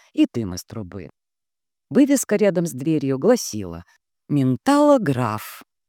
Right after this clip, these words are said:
Моментальная связь с любой точкой планеты». И приписка мелкими буквами: «Но не дальше трех сотен километров».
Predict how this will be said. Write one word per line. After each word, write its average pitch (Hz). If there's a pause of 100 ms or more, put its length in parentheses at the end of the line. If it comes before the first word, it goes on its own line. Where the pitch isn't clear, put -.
(480)
Моментальная 139
связь 247
с -
любой 143
точкой 151
планеты». 110 (520)
И 147
приписка 190
мелкими 131
буквами: 95 (480)
«Но 285
не 311
дальше 190
трех 185
сотен 151
километров». 101